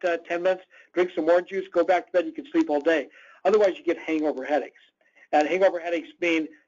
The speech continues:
hangover from just sleeping in too much. Migraineurs need at least eight hours of uninterrupted sleep per night. Uh, if you had a teenager that was twelve years old, you would not allow him or her to just get three hours of sleep a night. And migraineurs can't.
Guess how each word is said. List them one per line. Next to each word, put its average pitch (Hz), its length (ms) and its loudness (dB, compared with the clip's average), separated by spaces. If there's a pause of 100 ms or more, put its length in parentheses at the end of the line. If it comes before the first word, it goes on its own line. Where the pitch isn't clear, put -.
(120)
hangover 180 460 2
from 139 200 -20
just 160 240 0
sleeping 143 300 -4
in 147 120 -2
too 143 140 -10
much. - 280 -16 (360)
Migraineurs 190 540 2
need 165 180 2
at 147 140 -6
least 190 340 -2
eight 170 200 2
hours 165 360 2
of 131 100 -12 (120)
uninterrupted 156 640 -4 (120)
sleep 156 240 0
per 135 100 -12
night. 175 300 2 (400)
Uh, 151 200 4 (140)
if - 180 -6
you 196 120 -4
had 180 180 2
a 143 220 -4 (100)
teenager 185 480 0
that 160 80 -4
was 139 160 -6
twelve 165 240 2
years 147 180 -6
old, 190 260 2 (320)
you 185 100 -2
would 170 140 2
not 170 220 0
allow 147 360 0
him 196 280 -2
or 143 80 -2
her 208 360 0 (360)
to 147 100 -18
just 170 160 -10
get 156 240 0
three 165 200 4
hours 151 240 2
of 139 120 -18
sleep 147 200 -2
a 143 40 -6
night. 156 280 2 (300)
And 147 120 -4
migraineurs 160 520 2 (200)
can't. 160 240 -4